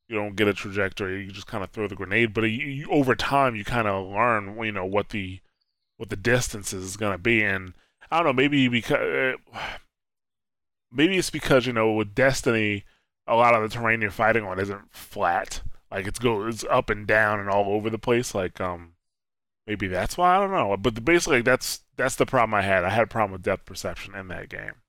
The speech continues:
And I think it could use some help with the trajectory. But, I don't know, maybe when I try the Titan class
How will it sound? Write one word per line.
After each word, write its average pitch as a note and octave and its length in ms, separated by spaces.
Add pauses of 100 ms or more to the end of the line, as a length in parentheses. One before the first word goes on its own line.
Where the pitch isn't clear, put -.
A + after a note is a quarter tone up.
(680)
And F#2+ 120
I F2+ 40
think G2+ 220
it E2+ 60
could F#2+ 120
use F#2 540 (140)
some F#2+ 220
help G#2 240
with G2 100
the - 60
trajectory. F2+ 600
But, E2+ 240 (880)
I F#3+ 40
don't E3 80
know, A2+ 80
maybe C3+ 200
when C3+ 140
I B2+ 80
try D#3 220
the A2 80
Titan B2+ 320
class D#3 560